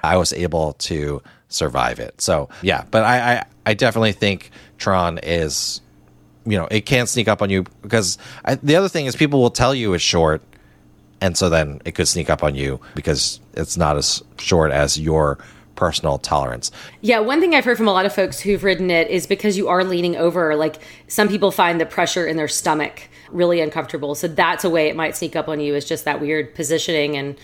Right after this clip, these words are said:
Speaker 2: but yeah, I sort of feel like that positioning might make me feel like I'm more in control, like I'm, like I'm riding a motorcycle or something like that. We shall see when I do it. I, I am grateful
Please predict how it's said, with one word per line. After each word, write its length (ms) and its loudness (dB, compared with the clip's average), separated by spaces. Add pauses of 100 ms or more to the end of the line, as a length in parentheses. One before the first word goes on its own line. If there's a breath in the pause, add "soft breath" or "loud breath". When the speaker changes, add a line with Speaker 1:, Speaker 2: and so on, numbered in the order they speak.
(220 loud breath)
Speaker 2:
but 80 4
yeah, 160 4
I 80 4
sort 180 0
of 60 0
feel 100 2
like 200 2
that 160 2
positioning 420 -4
might 160 0
make 120 -4
me 100 -4
feel 120 -6
like 160 -2
I'm 120 -2
more 220 -2
in 140 -4
control, 540 0
like 180 -4
I'm, 260 -4 (300 loud breath)
like 200 -4
I'm 280 -6
riding 320 2
a 40 2
motorcycle 500 2
or 80 2
something 260 -6
like 160 -6
that. 340 -2 (200)
We 160 2
shall 180 4
see 380 0
when 160 -2
I 80 2
do 200 0
it. 120 0
I, 220 4
I 180 -2
am 200 2
grateful 600 -2